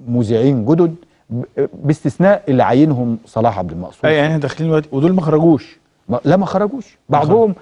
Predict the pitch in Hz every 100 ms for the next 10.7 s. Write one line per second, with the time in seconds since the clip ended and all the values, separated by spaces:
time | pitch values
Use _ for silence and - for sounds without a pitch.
0 | _ _ - 135 147 226 240 202 - _
1 | - 156 143 147 175 160 151 151 - _
2 | _ _ _ _ 135 143 143 143 - 147
3 | 170 104 - 117 113 107 101 90 - -
4 | 107 98 92 - 101 - 107 98 95 90
5 | 92 110 131 123 104 117 113 104 87 -
6 | 101 - 120 139 _ 131 135 143 151 135
7 | - _ 165 190 196 180 185 208 170 165
8 | 143 143 117 117 139 117 104 98 - 117
9 | - 90 95 101 82 80 80 104 113 123
10 | - _ 123 127 147 135